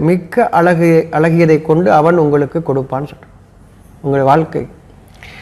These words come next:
மனதில் அமைதி இருக்கிறது, போட்-, போட்டி இல்லை, பொறாமை இல்லை, கவலை இல்லை, துக்கம் இல்லை, பயமும் இல்லை உங்களுக்கு. உங்களுடைய இறைவன் உங்களை வாழச் செய்து கொண்டிருக்கின்றான். அவனுடைய அருளில் நீங்கள் இருக்கிறீர்கள் என்பதற்கான சாட்சியம். இப்போ உங்க மனசு அமைதியா இருக்கு. அந்த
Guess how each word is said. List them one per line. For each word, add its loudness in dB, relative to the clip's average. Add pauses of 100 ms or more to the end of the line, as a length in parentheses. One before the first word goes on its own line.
(240)
மனதில் 4
அமைதி 4
இருக்கிறது, 0 (200)
போட்-, 0
போட்டி 2
இல்லை, 2 (100)
பொறாமை 2
இல்லை, 0 (340)
கவலை 4
இல்லை, 2 (100)
துக்கம் 0
இல்லை, 0 (120)
பயமும் 2
இல்லை -2
உங்களுக்கு. -8 (300)
உங்களுடைய 2
இறைவன் 4
உங்களை 2 (640)
வாழச் 4
செய்து 2
கொண்டிருக்கின்றான். 2
அவனுடைய 4 (100)
அருளில் 4
நீங்கள் 2
இருக்கிறீர்கள் 2
என்பதற்கான 0
சாட்சியம். 0 (920)
இப்போ 0
உங்க 2
மனசு 2
அமைதியா 0
இருக்கு. -16 (640)
அந்த 4